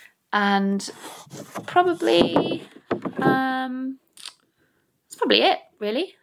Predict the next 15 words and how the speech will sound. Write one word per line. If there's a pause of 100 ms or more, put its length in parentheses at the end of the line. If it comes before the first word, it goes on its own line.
Just,
uh,
the
orphan,
so
it
would
fit
into
the
archetype
of
the
orphaned, (360)
um,